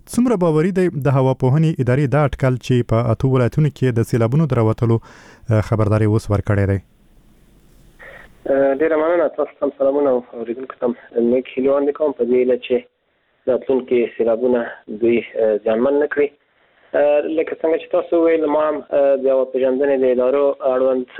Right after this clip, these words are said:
Speaker 2: پاڼې وکتلې او په هغو کې، کوم خبرداری چې ورکړل شوی، هغه د هغو اته ولایتونه دی چې د کابل سیندیزې حوزې په برخه کې موقعیت لري،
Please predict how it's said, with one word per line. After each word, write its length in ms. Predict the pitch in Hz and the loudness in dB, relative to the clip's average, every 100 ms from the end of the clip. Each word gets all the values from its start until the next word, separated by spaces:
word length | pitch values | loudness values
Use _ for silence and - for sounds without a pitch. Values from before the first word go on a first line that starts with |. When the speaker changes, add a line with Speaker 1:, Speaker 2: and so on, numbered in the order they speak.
| 120 120 120 117 113 123 123 117 110 _ | 2 4 2 0 -6 -10 -16 -16 -20 _
Speaker 2:
پاڼې 280 | 135 135 131 127 | -2 2 2 0
وکتلې 480 | 139 143 - 143 135 | 0 -4 -2 -2 -2
او 80 | - | -2
په 120 | 120 | -2
هغو 140 | 127 123 | -2 -2
کې، 120 | 131 123 - - - - - - 131 120 117 | -2 -4 -8 -20 -20 -20 -20 -8 -2 0 0
کوم 180 | 143 139 | -2 -2
خبرداری 480 | 120 123 117 120 135 | -2 -2 0 0 0
چې 100 | 135 127 | 0 -2
ورکړل 240 | 120 117 - | -2 -4 -2
شوی، 420 | 135 135 131 120 120 | 0 2 0 -2 -2
هغه 280 | 110 110 123 123 | -2 -2 -2 0
د 180 | 123 120 131 | 0 0 -2
هغو 200 | 127 123 | -2 -2
اته 200 | 131 127 | 0 0
ولایتونه 480 | 120 117 117 131 127 | 2 0 0 0 2
دی 80 | 123 | 0
چې 100 | 123 120 113 - _ _ | 0 0 -2 -10 _ _
د 100 | 110 | -2
کابل 360 | 110 110 107 123 | 0 -2 -2 -2
سیندیزې 380 | - 117 120 117 | -4 -4 -2 0
حوزې 300 | 110 104 127 | 0 0 -2
په 160 | 123 | -2
برخه 260 | 127 127 127 | -4 -4 -6
کې 100 | 123 | -2
موقعیت 500 | 135 123 120 131 - | 0 -2 -2 -4 -2
لري، 160 | 147 | -2